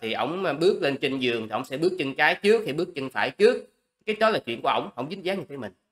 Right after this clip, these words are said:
nha. Hoặc là bây giờ mình nói, ờ, ông tổng thống Mỹ, ông Biden bây giờ đó, thì ổng, ờ, lên xe thì ổng sẽ, ờ, mang cái đôi tất chân màu gì, nó không dính dáng gì tới mình hết trơn. À, cho nên là quý vị, ờm, những cái câu hỏi như vậy nè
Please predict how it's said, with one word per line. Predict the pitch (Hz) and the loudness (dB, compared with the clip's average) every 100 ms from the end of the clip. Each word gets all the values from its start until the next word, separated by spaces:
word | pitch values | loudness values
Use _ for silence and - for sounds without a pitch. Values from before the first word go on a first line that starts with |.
| _ _ _ - | _ _ _ -4
nha. | 135 127 - _ _ _ _ | -4 -4 -10 _ _ _ _
Hoặc | 127 127 | -4 -2
là | |
bây | 123 139 | -2 2
giờ | 127 113 | 2 2
mình | 113 | 0
nói, | 120 139 190 | 0 2 2
ờ, | 151 - | -2 0
ông | 139 135 | 0 0
tổng | 120 120 | -4 -6
thống | 170 175 | -6 -4
Mỹ, | 110 | -2
ông | 135 135 | -2 0
Biden | 131 131 131 | 2 2 2
bây | 131 | 0
giờ | 123 110 110 | 4 6 6
đó, | 131 - _ _ _ | 4 -2 _ _ _
thì | - 113 | -6 -4
ổng, | 113 113 147 180 | -2 -2 -2 0
ờ, | 139 127 | 2 4
lên | 135 139 | 2 0
xe | 151 135 135 127 | 2 6 8 6
thì | 120 | 4
ổng | 117 160 | -2 -4
sẽ, | 156 101 120 160 | -4 -2 0 2
ờ, | 131 123 | 2 2
mang | 123 135 131 127 | 4 4 4 2
cái | 147 | -2
đôi | 156 139 | -2 0
tất | 185 185 | 0 0
chân | 139 127 | 0 2
màu | 113 107 | 0 -2
gì, | 107 104 - _ | -4 -6 -10 _
nó | 170 | -4
không | 190 | -2
dính | 202 277 | -2 0
dáng | 240 269 | 2 2
gì | 190 | 0
tới | 190 | 0
mình | 147 | 0
hết | 110 - | -2 0
trơn. | 160 160 - _ _ _ _ _ _ _ _ _ _ | 0 0 -8 _ _ _ _ _ _ _ _ _ _
À, | 123 120 117 117 151 | 4 6 8 6 2
cho | |
nên | 147 147 143 | 4 4 6
là | 123 | 4
quý | 117 143 185 | 4 2 -2
vị, | 135 113 120 123 | -2 -4 -2 0
ờm, | 120 117 117 110 104 _ _ _ _ _ _ _ _ _ _ | 0 0 -4 -8 -12 _ _ _ _ _ _ _ _ _ _
những | 123 | -2
cái | 185 202 | 0 2
câu | 151 | 2
hỏi | 127 160 | 4 4
như | 190 | 4
vậy | 139 123 117 | 8 6 6
nè | 120 | 2